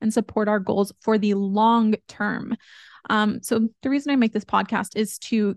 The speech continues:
give you the insights from nutrition, strength training, um, lifestyle factors that are going to help you to get what you want out of your results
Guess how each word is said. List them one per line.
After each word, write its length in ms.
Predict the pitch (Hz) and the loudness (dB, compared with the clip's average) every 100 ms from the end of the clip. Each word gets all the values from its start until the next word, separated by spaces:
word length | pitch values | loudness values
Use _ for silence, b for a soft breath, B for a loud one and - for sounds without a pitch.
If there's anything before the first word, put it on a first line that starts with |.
| - | -2
give 180 | 247 | 0
you 460 | 214 208 240 - - _ - | 0 2 2 0 -6 _ -8
the 80 | |
insights 640 | 220 214 214 214 165 - - | -4 -2 -2 -2 -2 -4 -6
from 260 | - 208 | -2 0
nutrition, 460 | 196 214 285 269 262 | 0 -2 -2 0 -2
strength 320 | - 240 233 | -2 -2 -2
training, 400 | - 233 226 226 - B B B | -2 -2 0 -2 -4 B B B
um, 580 | 214 208 202 190 202 - _ _ _ | 0 0 0 -2 -4 -8 _ _ _
lifestyle 500 | 208 202 240 - 220 | -2 0 0 2 0
factors 600 | 220 214 220 226 220 220 - | 2 0 -2 0 0 0 -4
that 140 | 220 214 | -6 -2
are 120 | 220 | -2
going 380 | 202 220 254 254 | 0 0 2 0
to 100 | 226 | -4
help 240 | 214 214 | -8 -4
you 220 | 208 208 | -2 -2
to 160 | 202 233 | -2 -6
get 360 | 190 202 226 - - | -4 0 0 0 -6
what 240 | 208 - | -4 -4
you 160 | - 214 | -4 -4
want 520 | 196 196 254 269 - - - | 0 2 2 0 -10 -14 -4
out 260 | 233 233 - | 0 0 0
of 520 | 214 214 214 208 - _ b b b b b - | 0 2 2 -2 -6 _ b b b b b -2
your 160 | 247 | 0
results 540 | 240 220 240 220 - | 2 2 2 0 -4